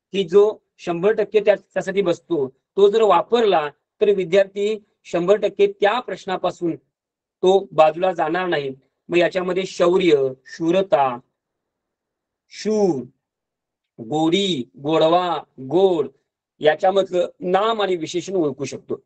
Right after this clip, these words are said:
तो मधला मार्ग असा सांगता येईल. मग हा मधला मार्ग तज्ञांच्या माध्यमातून,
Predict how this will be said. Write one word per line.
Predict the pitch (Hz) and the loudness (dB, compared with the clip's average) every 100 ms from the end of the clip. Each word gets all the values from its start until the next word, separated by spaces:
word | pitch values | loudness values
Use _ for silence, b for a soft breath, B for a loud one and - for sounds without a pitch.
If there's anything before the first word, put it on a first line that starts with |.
| _ _ _ _ _ _ _ - | _ _ _ _ _ _ _ 0
तो | 175 | 2
मधला | 180 160 175 | 2 0 0
मार्ग | 180 175 190 196 - | 0 0 2 0 0
असा | 143 180 | -4 0
सांगता | 208 208 180 170 | 0 0 0 0
येईल. | 147 135 | -2 -2
मग | 180 | -2
हा | 160 196 | 0 -2
मधला | 220 175 190 | 0 0 0
मार्ग | 185 170 147 139 _ _ - | 0 0 0 -2 _ _ -2
तज्ञांच्या | 160 165 214 220 208 | 0 2 0 2 2
माध्यमातून, | 175 165 170 143 143 131 | 2 0 0 0 -2 -10